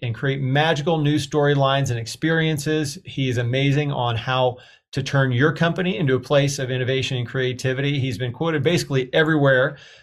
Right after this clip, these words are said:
uh, and spoken for, um, hundreds of companies. I just heard that he did over two hundred virtual events in this really cool studio that you see in just the past year. And, uh, I have a lot of clients who love him. So Duncan, thank you so much for joining us here on the Beyond Speaking podcast.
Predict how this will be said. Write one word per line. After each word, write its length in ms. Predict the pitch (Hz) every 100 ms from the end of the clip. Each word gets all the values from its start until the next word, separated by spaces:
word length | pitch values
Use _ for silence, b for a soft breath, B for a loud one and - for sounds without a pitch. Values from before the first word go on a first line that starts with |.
| B
uh, 280 | 139 127 127
and 120 | 127
spoken 300 | - 147 135
for, 420 | 127 127 120 120
um, 480 | 120 113 110 110 113 -
hundreds 400 | - 175 170 143
of 80 | 143
companies. 440 | 143 139 147 131
I 80 | 131
just 160 | 143
heard 180 | 170 151
that 100 | 131
he 160 | 123 147
did 300 | 120 143 135
over 380 | - 180 175 139
two 260 | - 202
hundred 240 | 180 165 123 92
virtual 420 | 190 185 180 147
events 320 | 127 156 143
in 60 | 123
this 160 | 117
really 320 | 117 156 160
cool 220 | 143 143 127
studio 380 | - 147 127
that 80 | 113
you 140 | 117 113
see 420 | 117 113 113 113 b b b -
in 100 | 123
just 200 | 139 139
the 60 | 127
past 360 | 139 131 -
year. 340 | 127 123 123 b b b 139
And, 400 | 135 131 131 127
uh, 260 | 123 120
I 160 | - 131
have 120 | 156
a 60 | 131
lot 480 | - 135 131 139 143
of 80 | 139
clients 300 | 143 127 127
who 60 |
love 200 | 123 113
him. 60 | 104
So 120 | 113
Duncan, 420 | 110 151 143 131
thank 220 | 143 151
you 80 | 135
so 300 | 123 - 170
much 240 | 165 156 151
for 160 | 139
joining 320 | 117 127 139 123
us 100 | 110
here 140 | 127
on 80 | 139
the 80 | 113
Beyond 300 | 117 120 120
Speaking 280 | 135 139
podcast. 540 | 139 170 143 113 -